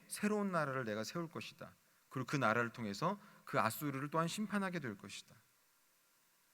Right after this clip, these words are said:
여러분, 이 말씀은 무엇이냐면, 하나님이 살아계시는 증거를 그들에게 보여주시겠다는 겁니다.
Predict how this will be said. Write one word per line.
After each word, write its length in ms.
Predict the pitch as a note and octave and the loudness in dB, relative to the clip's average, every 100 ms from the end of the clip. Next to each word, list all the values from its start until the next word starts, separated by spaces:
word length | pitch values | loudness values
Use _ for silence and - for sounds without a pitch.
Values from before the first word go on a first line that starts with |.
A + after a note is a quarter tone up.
| _ _ - | _ _ -2
여러분, 180 | D#3+ G#3 | 2 4
이 100 | E3+ | 4
말씀은 480 | F#3 B2+ E3 E3+ C#3 | 4 4 2 -2 -2
무엇이냐면, 640 | A#2+ B2 B2 G2+ C#3 B2+ - - | -2 -4 -4 -4 -6 -8 -12 -16
하나님이 480 | - A#3 C4 B3 A#3 | -4 2 4 4 0
살아계시는 640 | A3 A3+ A3+ G#3+ G3+ G3+ | 0 2 2 2 -2 -2
증거를 420 | - C#3+ D3 D#3+ D#3+ | -2 -2 0 0 0
그들에게 320 | B2 A#2+ C#3+ | -4 -4 -4
보여주시겠다는 920 | - B2 B2+ - - C3 B2+ A#2 C3+ | -4 -4 -4 -4 -4 -2 -2 -2 -2
겁니다. 400 | G#2+ F2 F2 | -4 -6 -10